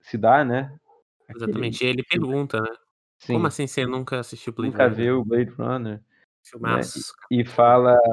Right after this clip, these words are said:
Speaker 1: "So who you gonna call? The, the
Speaker 2: Hum.
Speaker 1: Martini Police", que também é
Speaker 2: Uhum.
Speaker 1: um, é uma bebida que tá num,
Speaker 2: Uhum.
Speaker 1: num filme, acho que é no Ghostbusters, não sei.
Speaker 2: Não, o
Speaker 1: Não, é no
Speaker 2: Martini é do
Speaker 1: zero zero sete, né.
Speaker 2: zero zero sete.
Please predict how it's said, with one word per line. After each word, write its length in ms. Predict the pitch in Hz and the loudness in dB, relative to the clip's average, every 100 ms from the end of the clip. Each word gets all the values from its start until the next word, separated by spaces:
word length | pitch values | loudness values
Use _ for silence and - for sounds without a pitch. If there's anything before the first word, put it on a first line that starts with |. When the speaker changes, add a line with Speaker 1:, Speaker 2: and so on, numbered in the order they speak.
| 113 | 0
Speaker 1:
"So 160 | - 117 | -2 2
who 140 | 131 | 2
you 120 | 143 | 2
gonna 240 | 127 127 123 | 2 0 -2
call? 680 | - 127 151 135 113 110 113 | 0 2 4 4 2 -2 -4
The, 140 | 120 | -4
the 160 | 117 127 | -2 -2
Speaker 2:
Hum. 0 | |
Speaker 1:
Martini 540 | 131 127 127 131 123 - | 0 -2 -4 -6 -8 -8
Police", 520 | 117 135 147 123 - | -6 -4 -4 -6 -12
que 100 | 120 | -6
também 360 | 120 120 120 123 | -2 0 0 0
é 60 | |
Speaker 2:
Uhum. 0 | |
Speaker 1:
um, 480 | 123 120 117 113 214 - _ _ _ _ _ _ _ | 0 0 -2 -4 -10 -16 _ _ _ _ _ _ _
é 100 | 110 | 0
uma 200 | 117 123 | 2 4
bebida 800 | 120 107 117 147 120 117 107 - _ | 2 2 2 2 4 2 0 -4 _
que 100 | - | -20
tá 180 | - 117 | 2 2
num, 180 | 120 117 | 4 0
Speaker 2:
Uhum. 160 | 117 123 | -4 -8
Speaker 1:
num 20 | - 113 - | -14 -18 -20
filme, 280 | _ 123 131 | _ -4 0
acho 160 | 123 - | -2 2
que 80 | 147 | 0
é 40 | |
no 460 | 143 135 127 113 110 | 2 0 0 -2 0
Ghostbusters, 540 | 120 120 113 120 120 | -2 -2 -2 -2 -2
não 100 | 110 | -10
sei. 320 | 110 117 101 - _ _ _ _ - | -6 -6 -6 -8 _ _ _ _ -8
Speaker 2:
Não, 360 | 107 101 92 - | -2 -2 -2 -10
o 180 | - 101 104 | -12 -8 2
Speaker 1:
Não, 160 | 135 | 4
é 80 | 127 | 6
no 160 | 127 135 | 6 6
Speaker 2:
Martini 100 | 135 | 6
é 120 | 165 | 6
do 120 | 180 180 | 4 4
Speaker 1:
zero 160 | 151 143 | 4 4
zero 140 | 143 175 | 2 2
sete, 300 | 143 - - | 4 2 0
né. 60 | 120 | -4
Speaker 2:
zero 100 | |
zero 20 | |
sete. 60 | 147 | -4